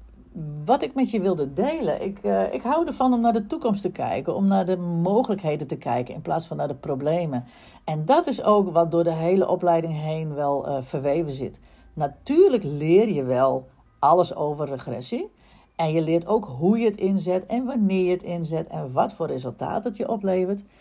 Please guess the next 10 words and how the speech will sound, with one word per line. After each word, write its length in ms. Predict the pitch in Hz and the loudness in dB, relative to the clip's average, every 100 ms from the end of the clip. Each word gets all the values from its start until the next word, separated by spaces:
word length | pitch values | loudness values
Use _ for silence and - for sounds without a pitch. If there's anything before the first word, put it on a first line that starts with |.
| - - - _ _ - | -20 -20 -20 _ _ -2
Maar 180 | 139 143 | 2 2
je 100 | 139 | 2
leert 280 | 156 165 | 0 -2
ook 160 | 160 185 | 0 -2
heel 640 | 151 165 190 208 226 233 | 2 4 6 8 6 4
veel 320 | 208 196 196 - | 2 2 2 4
andere 400 | 170 160 156 165 | 2 2 -2 -2
hele 540 | 131 139 147 156 165 | -4 -4 -2 -2 -2
mooie 360 | 156 147 151 190 | -2 -2 -2 0
dingen. 460 | 311 403 180 127 | 0 0 -2 -2